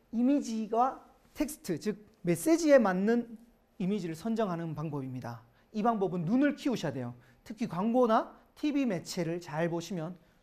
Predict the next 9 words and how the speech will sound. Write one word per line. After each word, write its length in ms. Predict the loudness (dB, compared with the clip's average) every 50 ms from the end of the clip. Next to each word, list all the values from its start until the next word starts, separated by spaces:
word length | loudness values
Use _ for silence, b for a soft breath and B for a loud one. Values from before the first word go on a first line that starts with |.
| b b b _
눈높이가 760 | -4 -2 0 0 0 0 0 -2 -2 -4 -12 -8 -6 -6 -6
많이 300 | -6 -6 -8 -6 -6 -6
올라갑니다. 720 | -6 -4 -4 -4 -4 -6 -6 -8 -10 -10 -10 -10 -12 -12 -18 b b b b b b b b
제가 380 | 0 4 6 6 6 4 0 -10 -18 -20 _
방금 280 | -2 0 2 2 2 2
전에 160 | 2 2 4
이 40 | 4
화면을 420 | 2 2 2 2 2 2 2 2
보여드렸는데 840 | 2 2 0 0 0 -2 -4 -6 -6 -6 -6 -8 -8 -8 -12 -18